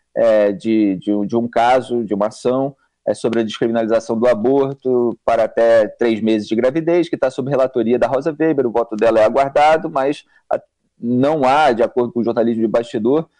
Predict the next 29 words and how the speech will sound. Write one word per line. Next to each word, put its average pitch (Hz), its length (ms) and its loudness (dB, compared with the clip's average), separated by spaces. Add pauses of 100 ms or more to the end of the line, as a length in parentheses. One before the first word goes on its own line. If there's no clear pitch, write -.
(220)
uma 135 140 -2
tendência 147 640 -2
de 139 80 -6
maioria. 139 420 0
Poderia 131 300 0
ter 143 100 -2
até 147 240 0
cinco 151 340 -6
votos, 139 480 2
mas 120 140 -4
a 127 60 -4
tendência 131 360 -2
é 123 40 -2
que - 100 -20
tenha 135 180 -2
seis 139 380 -2
contra, 156 560 -2 (320)
é, 131 200 4
esse 139 200 0
tipo 139 260 -4
de 143 120 -4
medida. 131 440 0 (540)
Então, 165 300 0
repito, 147 480 0
não, 127 360 -4 (240)
é, 98 460 -2 (260)
não - 140 -8
se 131 160 -4
sabe 117 640 0